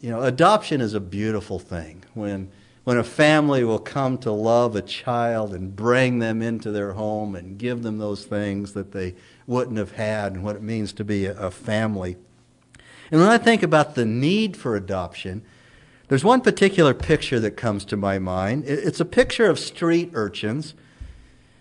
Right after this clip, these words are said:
When I was in international ministries at Insight for Living, some of our staff had the opportunity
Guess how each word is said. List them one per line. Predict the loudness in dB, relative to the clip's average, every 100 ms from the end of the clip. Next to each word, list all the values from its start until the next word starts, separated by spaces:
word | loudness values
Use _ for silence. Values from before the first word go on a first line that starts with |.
| _ -2
When | 4
I | 8
was | 8 8
in | 6
international | 6 8 8 6 4 2
ministries | 4 4 2 2 2 2
at | 2
Insight | 2 4 4 4
for | 2
Living, | 2 4 2 -2
some | -2 -2
of | 2
our | 2
staff | 2 0 2 2 4
had | 2 4
the | 4
opportunity | 4 2 -4 0 2 4 2 2 2 2